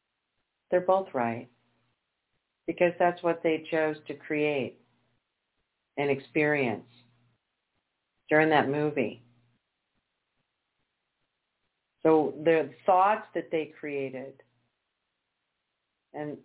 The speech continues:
what they experienced from those thoughts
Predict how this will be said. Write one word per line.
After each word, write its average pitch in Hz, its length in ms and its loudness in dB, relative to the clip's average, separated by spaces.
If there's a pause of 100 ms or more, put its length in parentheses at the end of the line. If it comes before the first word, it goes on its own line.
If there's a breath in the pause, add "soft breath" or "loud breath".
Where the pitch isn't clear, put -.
what 170 480 0
they 165 140 2
experienced 170 840 -2
from 139 220 -6
those 131 180 -2 (140)
thoughts 156 500 4